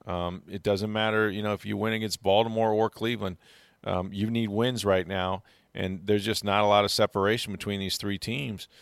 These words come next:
And so Tommy Pham is, is doing it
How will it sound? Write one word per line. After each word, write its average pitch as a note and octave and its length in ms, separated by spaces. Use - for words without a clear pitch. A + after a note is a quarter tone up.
And G2+ 160
so G2+ 220
Tommy C3+ 420
Pham A2 640
is, F#2+ 480
is F#2+ 340
doing A#2+ 380
it G#2 220